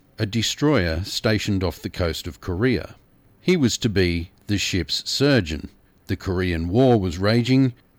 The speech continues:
and he was in the thick of it. Things, as they say, were about to get real. For a time, he was able to avoid being uncovered as a fraud by getting his attendant to deal with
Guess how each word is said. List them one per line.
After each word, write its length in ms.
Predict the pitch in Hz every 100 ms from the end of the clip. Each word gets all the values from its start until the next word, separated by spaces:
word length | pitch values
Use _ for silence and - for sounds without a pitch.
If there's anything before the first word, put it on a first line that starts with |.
| -
and 240 | 131 123
he 180 | 127 113
was 220 | 101 87
in 140 | 90
the 100 | 82
thick 280 | 76 - 120
of 120 | 87
it. 220 | - - - _ _ _ _
Things, 640 | - 151 156 165 160 - _ -
as 200 | 107 92
they 180 | 95 95
say, 460 | - 117 117 117 - _ _ _ _ -
were 240 | 113 117
about 320 | 110 98 90 -
to 100 | 92
get 240 | 80 71
real. 460 | 98 104 110 80 - - _ _ _ _
For 160 | - 151
a 60 |
time, 480 | 143 165 185 214 220
he 140 | 180 147
was 220 | 120 104
able 280 | 120 113 101
to 200 | 92 98
avoid 540 | 95 90 123 123 107 87
being 320 | 98 95 92
uncovered 580 | 101 90 82 - 101 85
as 140 | 78
a 80 | -
fraud 600 | - 139 147 76 78 85 -
by 160 | 110
getting 360 | 98 123 156 127
his 220 | 101 92
attendant 800 | 87 - 143 165 123 82 82 -
to 80 | -
deal 300 | 90 104 107
with 200 | 98 101